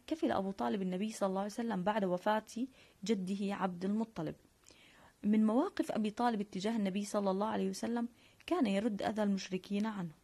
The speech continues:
توفيت خديجة رضي الله عنها في السنة العاشرة للبعثة. سمي العام الذي توفي فيه أبو طالب عم النبي صلى الله عليه وسلم وخديجة بنت خويلد رضي الله عنها عام الحزن.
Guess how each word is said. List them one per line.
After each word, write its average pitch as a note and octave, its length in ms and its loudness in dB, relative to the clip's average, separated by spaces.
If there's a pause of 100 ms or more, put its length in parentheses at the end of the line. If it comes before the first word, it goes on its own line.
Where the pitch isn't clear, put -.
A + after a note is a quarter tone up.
(880)
توفيت F4 420 4
خديجة A#3 440 4
رضي G3 240 4
الله G#3+ 280 4
عنها A3+ 200 2
في G3+ 80 -8
السنة A3+ 400 -2 (260)
العاشرة G3+ 500 0
للبعثة. F#3+ 520 -2 (960)
سمي E4 400 4
العام G#3+ 340 2
الذي F#3 280 2
توفي C4 420 0
فيه G3+ 360 0
أبو G3+ 180 0
طالب G#3 340 0
عم G3 200 2
النبي G3+ 340 2
صلى A3 260 -2
الله A3 320 2
عليه A3 240 0
وسلم F#3+ 400 0
وخديجة G3+ 460 0
بنت G3 480 -2 (400)
خويلد G#3 480 2
رضي F#3+ 260 2
الله A3+ 320 0
عنها A3+ 280 0
عام A3+ 400 0
الحزن. F3+ 420 -4